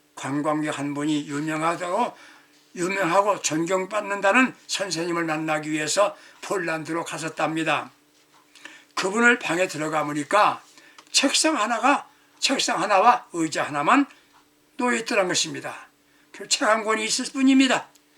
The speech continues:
여행가기, 여행가기 물었습니다. "선생님,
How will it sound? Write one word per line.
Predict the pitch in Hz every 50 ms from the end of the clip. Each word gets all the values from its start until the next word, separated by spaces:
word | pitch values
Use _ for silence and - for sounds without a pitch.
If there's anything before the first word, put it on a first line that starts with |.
| _ _ - _ _ _ -
여행가기, | 170 156 151 151 151 147 143 147 143 151 160 - -
여행가기 | 160 156 151 151 180 202 202 220 214 - 240 262 240 185 139 - - - - _ _ _ _ _ _ _ _ -
물었습니다. | 170 180 202 214 - - - 226 214 214 220 175 127 - - - _ _
"선생님, | - - - 160 151 135 147 147 156 190 208 196 151 123 123